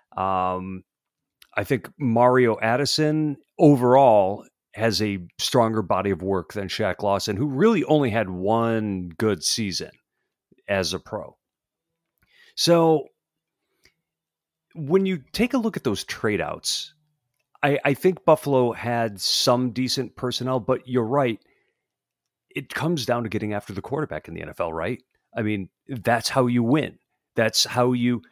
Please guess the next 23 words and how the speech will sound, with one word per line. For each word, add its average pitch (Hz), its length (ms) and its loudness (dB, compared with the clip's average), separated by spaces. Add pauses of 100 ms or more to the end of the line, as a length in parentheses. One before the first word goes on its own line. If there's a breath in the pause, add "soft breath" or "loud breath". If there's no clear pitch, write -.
(320 soft breath)
that's 175 240 2
how 151 440 2
you 120 680 0 (160)
make 123 560 0 (360)
the 117 240 -8
offense 110 580 0
stumble. 127 440 0
You 139 80 -4
saw 127 200 -4
it 139 60 -10
in 151 100 -4
the 131 60 -4
Super 175 280 -2
Bowl. 78 260 -8
Now, 95 160 0
granted, 107 540 -4 (760 soft breath)
the, 110 400 0
uh, 90 300 -2 (300)
the 107 120 -10
Chiefs - 400 -6
were 104 140 -2
missing 95 640 -4
their, 87 480 -4